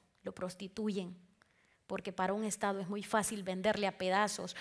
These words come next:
nuestras montañas a cualquier mina que quiera venir y explotar y llevarse en pedazos a la madre tierra, a nuestra madre.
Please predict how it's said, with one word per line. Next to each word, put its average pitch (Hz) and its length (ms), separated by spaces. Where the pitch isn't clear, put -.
nuestras 196 340
montañas 208 720
a 180 80
cualquier 202 440
mina 208 500
que 196 120
quiera 190 240
venir 196 280
y 214 40
explotar 190 460
y 202 60
llevarse 185 560
en 196 120
pedazos 196 480
a 190 60
la 185 80
madre 180 320
tierra, 175 540
a 180 100
nuestra 208 500
madre. 180 440